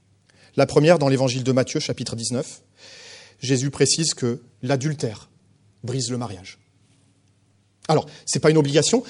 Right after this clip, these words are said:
certains mariages survivent à l'infidélité, le pardon permettant de reconstruire à zéro, mais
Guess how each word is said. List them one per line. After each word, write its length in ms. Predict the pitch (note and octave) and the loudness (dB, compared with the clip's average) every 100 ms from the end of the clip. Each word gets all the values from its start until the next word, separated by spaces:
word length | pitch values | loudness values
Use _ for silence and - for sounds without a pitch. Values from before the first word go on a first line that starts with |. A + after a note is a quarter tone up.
| - | -6
certains 280 | - D3 D3+ | -4 0 0
mariages 340 | D3 D3+ D3+ | 0 0 2
survivent 600 | - G3+ D3+ G#3 F3+ A#2+ - _ _ | 4 2 2 -2 -2 -4 -10 _ _
à 80 | C#3 | -2
l'infidélité, 760 | C#3+ C#3 C#3 C#3 C3 F#3+ F#3+ - _ _ _ _ _ _ _ _ _ _ _ _ _ _ | -2 -2 -4 -4 0 0 -2 -20 _ _ _ _ _ _ _ _ _ _ _ _ _ _
le 120 | D3+ D3 | 0 2
pardon 340 | E3+ D#3 F3+ | 2 4 2
permettant 380 | F3+ C3+ C3+ C#3+ | 2 -2 -2 -2
de 80 | C3 | 0
reconstruire 680 | A#2+ C#3 C3 - C3 F3 _ _ | 0 0 -2 -8 -10 -12 _ _
à 80 | B2 | -8
zéro, 260 | A#2 A2+ F#3 _ _ _ _ _ _ - | -8 -8 -10 _ _ _ _ _ _ -2
mais 300 | D3 C#3 | 0 0